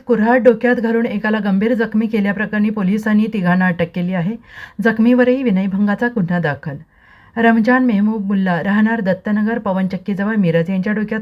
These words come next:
कुऱ्हाड घालून गंभीर जखमी केल्याची घटना घडली होती. रमजान मुल्ला यांच्या घराचे ग्रिल बसवण्यासाठी फॅब्रिकेशन कामगाराला आगाऊ पैसे दिले होते. कामगार काम करत नसल्याने रमजान मुल्ला यांनी कामगाराकडे पैसे परत मागितले. या कारणावरून सिद्धार्थ हवलदार,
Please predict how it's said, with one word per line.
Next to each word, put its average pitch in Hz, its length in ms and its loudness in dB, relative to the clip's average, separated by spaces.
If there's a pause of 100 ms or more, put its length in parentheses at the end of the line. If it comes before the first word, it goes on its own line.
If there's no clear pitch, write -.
कुऱ्हाड 175 300 0
घालून 190 260 0
गंभीर 180 340 0
जखमी 185 300 -4
केल्याची 180 360 -4
घटना 170 320 -4
घडली 160 240 -2
होती. 175 320 -4 (420)
रमजान 233 380 4
मुल्ला 254 280 0
यांच्या 226 320 2
घराचे 196 360 -2
ग्रिल 196 280 -4
बसवण्यासाठी 190 680 -4
फॅब्रिकेशन 180 600 -2
कामगाराला 180 500 0
आगाऊ 196 320 -2
पैसे 170 300 -2
दिले 151 220 -4
होते. 147 280 -8 (420)
कामगार 220 340 4
काम 208 220 -2
करत 196 240 -4
नसल्याने 190 500 -4
रमजान 185 340 0
मुल्ला 190 260 0
यांनी 190 180 0
कामगाराकडे 175 560 0
पैसे 175 300 -2
परत 160 280 -4
मागितले. 165 360 -6
या 214 100 -2
कारणावरून 190 540 0
सिद्धार्थ 180 460 -2
हवलदार, 160 460 -2